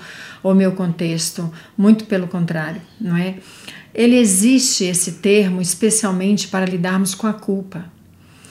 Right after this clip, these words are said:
Porque quando nós nos sentimos culpados, nós tendencionamos a nos chicotearmos, não é? Nos, é, sofrermos bastante por conta da culpa. E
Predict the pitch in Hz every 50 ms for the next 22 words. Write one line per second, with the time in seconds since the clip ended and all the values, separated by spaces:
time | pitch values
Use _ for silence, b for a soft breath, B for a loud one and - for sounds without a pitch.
0 | B B B B - 208 180 180 - 220 214 - 254 262 262 269 247 226 220 220
1 | 214 196 214 - - - 196 185 190 - 208 196 190 - - - - 175 170 -
2 | - 185 190 196 196 190 170 175 170 165 - 190 190 196 190 - - 220 208 196
3 | 180 160 165 190 190 180 185 - - 175 175 175 175 180 185 185 180 180 170 190
4 | 185 190 185 185 B B B B B - 202 214 208 - - 220 - - 220 220
5 | - 220 202 190 196 208 214 202 190 185 175 165 160 170 170 170 180 190 190 190
6 | 190 180 170 165 - - - - 175 175 175 175 170 170 165 160 165 B B B
7 | B B B B B B - - - 262 240 - - - 208 214 226 214 208 185
8 | - - 190 185 180 - - 208 190 190 190 185 - - - 165 - 185 175 170
9 | 175 165 165 160 160 - - 160 151 - - 165 - B B B B B B B
10 | B B B - 214 214 233 254 262 254 - -